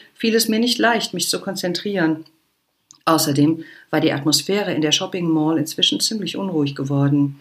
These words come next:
Immer mehr junge Leute kamen an unserem Café vorbei. Viele von ihnen grüßten Nathan.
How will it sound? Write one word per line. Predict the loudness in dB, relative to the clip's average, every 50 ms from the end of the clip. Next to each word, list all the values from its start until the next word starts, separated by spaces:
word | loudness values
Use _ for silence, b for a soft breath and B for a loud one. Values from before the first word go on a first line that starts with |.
| B B B B B B B B B B B B
Immer | 0 2 2 4 6
mehr | 6 4 4
junge | 4 0 0 0 2 2
Leute | 4 2 2 0 -2 -4
kamen | -6 -4 -2 -2 0 0 0 0
an | 0 0
unserem | 0 0 -2 -2 -4 -4
Café | -6 -10 -10 -8 -6 -6 -6
vorbei. | -6 -6 -6 -4 -4 -4 -2 -2 -4 -4 -6 b b b b b b b b b b
Viele | -4 -2 0 2 2 0
von | 2 2 2 2
ihnen | 4 4 4 2
grüßten | 2 2 2 2 2 2 2 4 4
Nathan. | 4 4 4 2 0 0 0 0 0 0 B